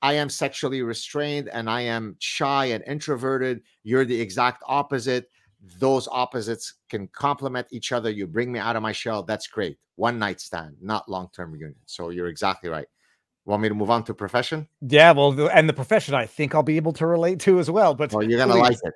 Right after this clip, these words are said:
Speaker 1: Get ready.
Speaker 2: <laughs>
Speaker 1: So I argue, Viva, that there are, I mean, I discussed many different things, but let me just do the two main ones. Uh, s-, a job that allows you to instantiate your creative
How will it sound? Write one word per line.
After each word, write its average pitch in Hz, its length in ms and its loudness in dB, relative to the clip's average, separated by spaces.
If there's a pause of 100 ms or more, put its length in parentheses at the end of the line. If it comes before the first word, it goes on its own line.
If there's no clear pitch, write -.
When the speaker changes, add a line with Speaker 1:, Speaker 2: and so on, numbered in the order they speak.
Speaker 1:
Get 113 160 0
ready. 113 280 2 (200)
Speaker 2:
<laughs> 277 140 -6
Speaker 1:
So - 180 -6
I 190 280 8
argue, 139 600 2
Viva, 95 640 -4
that 104 320 -4
there 110 180 -2
are, 113 340 0 (500)
I 160 40 0
mean, 165 120 2
I 156 120 6
discussed 156 400 0
many 151 200 0
different 120 300 0
things, 98 140 -4
but 107 120 -4
let 123 80 0
me 117 80 -4
just 101 260 -8
do 113 100 -4
the 92 120 -12
two - 180 -10
main 101 180 -6
ones. 82 220 -10 (440)
Uh, 113 220 4 (1800)
s-, - 220 -12 (100)
a 135 140 2
job 160 640 0
that 135 280 -6
allows 127 520 -2
you 160 120 -4
to 147 140 -6
instantiate 127 1300 -6 (120)
your 101 220 -6
creative 113 760 -4